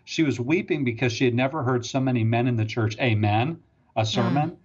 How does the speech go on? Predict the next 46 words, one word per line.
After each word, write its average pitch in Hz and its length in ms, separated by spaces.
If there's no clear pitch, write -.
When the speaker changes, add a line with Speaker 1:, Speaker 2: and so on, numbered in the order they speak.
Speaker 1:
And 131 200
she - 140
said, 131 200
"You 135 100
know, 131 140
where 135 380
are 139 180
they 123 220
when 123 180
it 117 100
comes 113 340
to 113 140
helping 110 540
mothers 117 560
who 117 140
have 104 200
children 104 420
out 101 180
of 92 100
wedlock? 127 600
Where 120 280
are 104 160
they 110 200
when 113 160
it 110 120
comes 104 320
to 101 320
foster 120 460
care 110 500
and 107 300
adoption 107 480
care?" 110 380
And 135 160
it 143 60
was 131 120
a 135 80
great 131 420
reminder 113 500
for 107 180
me 107 320
that 98 120
we 110 120
need 113 140
to 107 60
be 98 140
careful 101 880